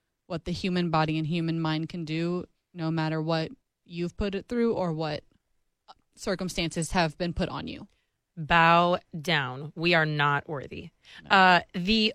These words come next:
Speaker 2: awards from last night. Let's get into some of those. Those were fun.
Speaker 1: My, I'm gonna go ahead and jump into,
Speaker 2: Go ahead.
Speaker 1: uh, my most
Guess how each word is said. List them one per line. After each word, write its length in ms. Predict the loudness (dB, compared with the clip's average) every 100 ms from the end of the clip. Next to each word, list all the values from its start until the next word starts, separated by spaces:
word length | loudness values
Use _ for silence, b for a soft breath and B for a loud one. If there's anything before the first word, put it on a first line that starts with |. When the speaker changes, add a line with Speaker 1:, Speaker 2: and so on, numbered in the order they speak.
| 2
Speaker 2:
awards 400 | 4 4 4 4
from 100 | 4
last 220 | 2 2
night. 280 | -2 -2 -8
Let's 120 | -10 -6
get 140 | -2
into 140 | -2
some 140 | -2 0
of 60 |
those. 200 | 4 4
Those 180 | 4 2
were 80 | 2
fun. 400 | 4 4 4 0 -8 _ _
Speaker 1:
My, 600 | -4 2 6 8 6 4 2
I'm 160 | 2
gonna 140 | 4 6
go 120 | 8
ahead 220 | 10 8
and 140 | 6
jump 240 | 4 4 6
into, 320 | 4 4 6
Speaker 2:
Go 60 | 8
ahead. 160 | 10
Speaker 1:
uh, 280 | 8 8 6
my 340 | 4 4 6 6
most 720 | 4 4 4 2 -2 -4 -8